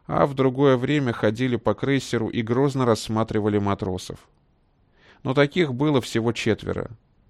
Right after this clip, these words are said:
Астролицый, похожий на хорька Сергей, крабообразный с маленькими глазками Виталя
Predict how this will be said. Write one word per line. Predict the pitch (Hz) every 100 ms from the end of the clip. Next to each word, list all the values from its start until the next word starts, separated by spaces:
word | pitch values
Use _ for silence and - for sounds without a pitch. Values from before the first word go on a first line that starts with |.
| _ _ _ _
Астролицый, | - 107 - 123 139 156 - 92
похожий | - 107 - 123 117
на | 104
хорька | 107 107 107 -
Сергей, | 98 - 104 107 135 123 - _ _ _ _ _ -
крабообразный | 131 131 127 131 127 139 147 139 120
с | 113
маленькими | 123 123 117 113 104 104
глазками | 107 107 - 107 98
Виталя | 98 104 - 139 135 117